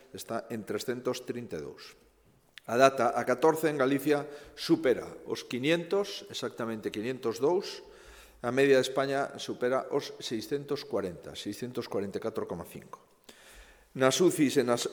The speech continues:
hospitalización estamos moito mellor, temos unha presencia de momento, eh, non preocupante, estamos cunha ocupación de cama de uci do dous coma oito por cento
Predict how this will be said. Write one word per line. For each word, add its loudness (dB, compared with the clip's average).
hospitalización 4
estamos -6
moito -6
mellor, 2
temos -4
unha -4
presencia -6
de -4
momento, 0
eh, -4
non 2
preocupante, 4
estamos -2
cunha -2
ocupación 2
de 2
cama 0
de 2
uci -2
do 0
dous 4
coma 0
oito 0
por 0
cento -2